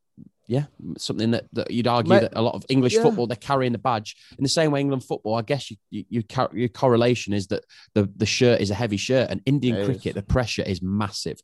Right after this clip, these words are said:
Speaker 1: We
Speaker 2: It is a
Speaker 1: think,
Speaker 2: heavy
Speaker 1: look over
Speaker 2: shirt.
Speaker 1: here, mate. No one gives a shit about this World Cup. As in,
Speaker 2: Right.
Speaker 1: me and you are talking about it. There's probably three people listening that actually care, and they're all waiting for the football chat. The
Speaker 2: Yeah.
Speaker 1: other two thousand that listen, obviously. Um, but it's, uh, it's, it's in India. It's just a huge thing, and Virat Kohli, fifty million followers, all this kind of stuff. It's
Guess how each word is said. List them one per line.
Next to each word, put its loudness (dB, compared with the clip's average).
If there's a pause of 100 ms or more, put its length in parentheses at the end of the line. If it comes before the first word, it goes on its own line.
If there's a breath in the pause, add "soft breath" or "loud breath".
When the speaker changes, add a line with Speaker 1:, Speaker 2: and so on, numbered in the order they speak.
(260 loud breath)
Speaker 1:
We 10
Speaker 2:
It 8
is 4
a -2
Speaker 1:
think, 2
Speaker 2:
heavy -8
Speaker 1:
look 0
over 4
Speaker 2:
shirt. 2
Speaker 1:
here, -4
mate. -6
No 2
one 4
gives -2
a -4
shit -10
about -8
this -12
World -10
Cup. -8
As 0
in, 2 (140 loud breath)
Speaker 2:
Right. -10
Speaker 1:
me 4
and 4
you 6
are 2
talking 0
about -2
it. -2
There's -8
probably -4
three 2
people 0
listening -2
that -4
actually -12
care, -2
and 2
they're 4
all 4
waiting 0
for -8
the -2
football -2
chat. -8 (220 loud breath)
The 4
Speaker 2:
Yeah. 10
Speaker 1:
other 6
two 4
thousand -2
that -8
listen, -6
obviously. -6 (220 loud breath)
Um, 8 (320 loud breath)
but 6
it's, 2
uh, 2
it's, -4
it's -2
in 4
India. 4
It's -4
just -6
a -10
huge 0
thing, 2
and -2
Virat -2
Kohli, -4
fifty -6
million -2
followers, -2
all -2
this -6
kind -6
of -6
stuff. -6
It's -10